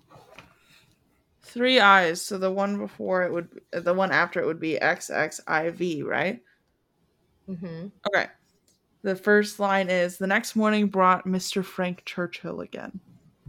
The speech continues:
Speaker 2: Okay. Looking, looking, looking.
Speaker 1: Okay.
Speaker 2: Okay, so if you are reading a book like mine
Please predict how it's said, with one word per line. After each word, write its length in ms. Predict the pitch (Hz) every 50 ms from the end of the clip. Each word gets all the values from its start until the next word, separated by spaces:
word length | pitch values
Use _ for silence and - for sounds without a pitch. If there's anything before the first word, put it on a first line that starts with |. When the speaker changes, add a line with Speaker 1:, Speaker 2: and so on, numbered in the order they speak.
| - _ _ _ - - _ _ _ _ - 196
Speaker 2:
Okay. 320 | 190 185 190 185 190 196 185 _ _ _ _ _ _ _ _ _ _ _ _ _ _ _ _ _ _ _ _ _ _ _ _ _ _ _ _ _ _ _ _ _ _ _ _ _ _ _ _ _ _ _ _ _ _ _ _ _ _ _ _ _ _ _ _ _ _ _ _ _ _ _ _ _ _ _ _
Looking, 360 | 208 190 190 185 - 190 180
looking, 280 | 185 185 185 - 180 165
looking. 460 | 160 160 - - - - 165 170 180 - _ _ _ -
Speaker 1:
Okay. 240 | - - - - - - - _ - -
Speaker 2:
Okay, 220 | 220 - 277 220
so 160 | 220 - 233
if 180 | 196 214 214 214
you 160 | 214 233 254
are 140 | 269 269 262
reading 360 | 254 254 254 240 254 240 226
a 120 | - 196
book 280 | 190 185 202 202 202 -
like 280 | 208 185 175 175 175 -
mine 560 | 180 160 156 151 160 170 180 190 202 208